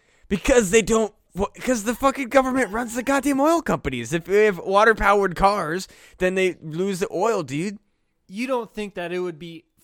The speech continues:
Speaker 2: fucking massively tactic-, tactically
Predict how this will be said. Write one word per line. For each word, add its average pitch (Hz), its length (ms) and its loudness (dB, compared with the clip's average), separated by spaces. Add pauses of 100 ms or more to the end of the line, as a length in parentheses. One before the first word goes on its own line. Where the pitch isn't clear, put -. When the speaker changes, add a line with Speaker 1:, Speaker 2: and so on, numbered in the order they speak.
(160)
Speaker 2:
fucking 175 500 -10
massively 170 840 -12
tactic-, - 680 -16 (240)
tactically 180 760 -14